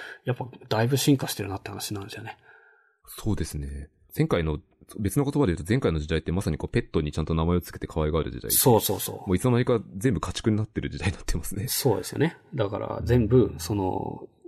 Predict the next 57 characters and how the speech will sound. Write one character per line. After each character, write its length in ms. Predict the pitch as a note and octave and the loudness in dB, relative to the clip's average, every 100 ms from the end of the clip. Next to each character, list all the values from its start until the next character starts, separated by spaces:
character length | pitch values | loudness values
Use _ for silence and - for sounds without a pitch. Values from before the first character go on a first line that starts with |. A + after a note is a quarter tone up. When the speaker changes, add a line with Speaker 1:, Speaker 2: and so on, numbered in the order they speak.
| - - | -20 -4
Speaker 1:
え 200 | A#2+ G2+ | -2 -2
ー 40 | |
と、 140 | F#2 G2 | -2 0
イ 60 | |
ン 40 | G#2 | 0
フ 120 | - | 2
ラ 80 | A#2 | 0
ス 80 | - | 2
ト 60 | |
ラ 60 | A2+ | 0
ク 60 | |
チ 100 | - | 0
ャ 60 | G2+ | -6
ー 40 | |
の 80 | G#2+ | -6
構 220 | - G#2 | -4 -2
成 180 | F#2 F#2+ | -2 -2
要 100 | G2 | -2
素 160 | - - | -4 -6
と 100 | - | -8
い 40 | - | -8
う 60 | |
や 80 | G#2+ | -8
つ 140 | - A2+ | -10 -12
は、 180 | G#2+ - - - - - | -12 -16 -20 -20 -20 -2
よ 120 | G#2 | 2
り、 280 | A#2 A#2+ - _ _ _ _ - | 4 2 0 _ _ _ _ -4
え 280 | G#2+ F#2+ F#2+ | -2 -2 -4
ー 20 | |
と、 80 | - | -8
プ 140 | - | 2
ロ 100 | G#2+ | 2
グ 80 | A2+ | 4
ラ 60 | G#2+ | 2
ム 120 | F#2 | 0
可 200 | - F#2+ | -2 0
能 160 | G2 | 0
に 100 | G2 | 0
な 120 | G2 G2+ | -2 -4
っ 40 | |
て、 240 | - G2+ | -6 -6
よ 120 | G2+ A2 | 0 4
り 380 | A#2+ - - _ | 4 2 -6 _
数 300 | - B2+ B2+ | -4 -4 -2
は 120 | G2+ - | -6 -6
増 160 | - | -4
え、 180 | G#2 - | -4 -6
数 240 | - F3+ F3+ | -6 -2 0
は 80 | G2+ | 0
増 160 | - | 0
え 160 | A#2 A#2 | 0 0
た 180 | - G#2+ | -4 -6
ん 60 | |
で 80 | G2+ | -6
す 100 | - | -4
け 80 | A2 | -2
ど、 240 | A2 - | -2 -4